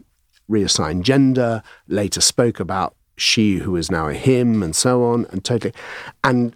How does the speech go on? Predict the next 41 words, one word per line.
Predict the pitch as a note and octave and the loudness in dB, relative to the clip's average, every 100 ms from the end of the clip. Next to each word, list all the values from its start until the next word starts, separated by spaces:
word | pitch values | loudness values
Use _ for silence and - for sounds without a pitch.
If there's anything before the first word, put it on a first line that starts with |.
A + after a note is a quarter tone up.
| - | -6
hugged | - C#3 C#3+ C3+ | 0 0 0 -6
him | - - D3 C3 B2 C3 | -10 2 4 4 4 2
and | - A2 G#2 | 0 -4 -2
said, | - A2 G#2 | 0 0 0
"You | A2+ A2 | 2 2
are | G2 | 0
a | |
son | F#2+ - F3+ | 0 2 2
of | A2 | 0
the | |
church, | - A2+ G2+ | -6 -4 -2
and | A2+ | -2
if | G#2+ | -2
anybody | G#2 G#2 | 0 0
has | F#2 | -2
a | F2 | -4
problem | - G2 | -6 -4
with | F#2 | -2
who | G2+ | 0
you | F#2+ G2+ | 0 2
are, | A2 G#2 | 2 2
it's | - | -2
their | - G2 | -4 -4
problem, | G2 E2+ | -4 -4
not | E2+ - | -4 -4
yours." | A#2+ A#2+ A2+ A2 - _ _ | 0 2 2 0 -6 _ _
Brilliant, | G#2 C2+ A1 - | -2 -2 -12 -10
right? | A#2 F3+ - - - - _ | -10 -10 -18 -20 -20 -20 _
And | - D4+ | -4 -2
then | B3+ D#4 | 2 2
days | G#3+ D4+ A#3+ F3+ | 2 2 0 2
later | G#3+ F3+ B2+ | 2 0 -4
got | A#2 B2+ | -2 -2
up | A2+ | -2
on | B2 | -2
the | A2+ | -2
plane | G#2 A#2+ A2+ A2 | -2 -2 0 0
and | - A2+ | 0 0
denounced | A#2 A#2 A2 - - | 2 0 0 -4 0
gender | A#2 G#2+ G2 F#2 | 0 0 -2 -4
ideology. | F2+ E2 F2 E2+ E2 - | -4 -4 -4 -4 -6 -10